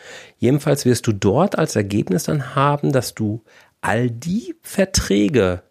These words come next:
all die Abos auf einem Schlag siehst, die du wirklich nicht mehr brauchst, die einfach nur da sind, weil du sie irgendwann mal gebraucht hast vielleicht, aber jetzt ist der Sinn halt weg. Dann kannst du sie kündigen, du vergisst es nicht mehr. Das passiert uns nämlich so häufig.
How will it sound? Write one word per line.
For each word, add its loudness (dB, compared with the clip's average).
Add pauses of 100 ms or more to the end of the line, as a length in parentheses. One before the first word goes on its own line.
(380)
all 2
die -4
Abos 2 (460)
auf -2
einem 0
Schlag 0
siehst, -2
die -2
du -4
wirklich -2 (360)
nicht -2
mehr 2
brauchst, 0
die -4
einfach -4
nur -4
da 0
sind, 0
weil 4
du 0
sie 0
irgendwann 2
mal -2
gebraucht 0
hast -2
vielleicht, -2
aber 0
jetzt -2
ist -10
der 0
Sinn 0
halt 2
weg. 0 (1160)
Dann -10
kannst -8
du -6
sie -6
kündigen, 0
du -4
vergisst -2
es -2
nicht -6
mehr. -6
Das -8
passiert -2
uns -4
nämlich 0
so 2
häufig. -2